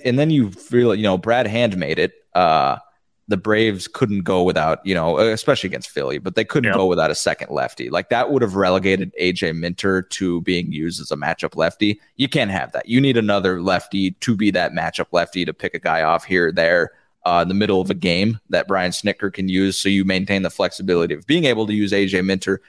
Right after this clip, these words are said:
Speaker 1: in any late game spot, 'cause he's not just a matchup lefty anymore. He's good enough for you to be your setup man. Uh, and so, yeah, so I, I think we're, we're pretty down. Should we, should we,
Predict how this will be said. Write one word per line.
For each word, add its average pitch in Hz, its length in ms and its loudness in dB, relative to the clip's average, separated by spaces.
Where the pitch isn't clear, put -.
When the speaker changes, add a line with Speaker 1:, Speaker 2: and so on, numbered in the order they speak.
Speaker 1:
in 143 120 2
any 233 200 2
late 95 240 0
game 73 160 -6
spot, - 380 -4
'cause 107 100 -2
he's 120 160 -2
not 139 220 0
just 113 280 0
a 92 60 -2
matchup 71 400 -6
lefty 78 340 -4
anymore. 73 440 -6
He's 113 160 0
good 113 160 2
enough 104 260 0
for - 60 -4
you 95 60 2
to 92 80 2
be 98 140 2
your 98 200 2
setup 104 400 0
man. 80 420 -6
Uh, 73 340 0
and 101 160 -2
so, 101 640 0
yeah, 92 240 2
so 92 240 0
I, 101 240 2
I 104 120 2
think 143 280 -2
we're, 110 300 6
we're 107 140 0
pretty 101 260 0
down. 95 300 0
Should 107 160 -6
we, 147 220 4
should 135 180 0
we, 180 180 4